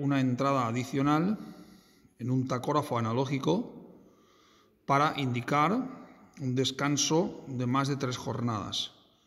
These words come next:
En este caso, indicamos un descanso desde el diez del once del veintiuno a las dieciséis horas hasta el veinticuatro del once del veintiuno hasta las ocho horas.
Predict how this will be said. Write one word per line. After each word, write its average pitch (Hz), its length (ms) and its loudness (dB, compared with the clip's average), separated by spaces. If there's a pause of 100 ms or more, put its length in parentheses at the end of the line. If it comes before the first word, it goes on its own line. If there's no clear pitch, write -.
(400)
En 123 100 -6
este 120 220 -4
caso, 165 520 2
indicamos 139 880 0 (1200)
un 135 140 2
descanso 135 640 2 (100)
desde 113 240 -2
el 110 100 -2
diez 143 380 0 (100)
del 131 140 0
once 139 440 2 (100)
del 117 180 -4
veintiuno 117 840 2
a 120 80 -6
las 110 120 -6
dieciséis 117 520 -4
horas 160 500 0 (880)
hasta 156 640 -2
el 131 100 0
veinticuatro 139 1300 0
del 123 180 0
once 151 600 2
del 120 180 -2
veintiuno 139 920 4
hasta - 220 -8
las 110 220 -2
ocho 120 260 -4
horas. 95 420 -6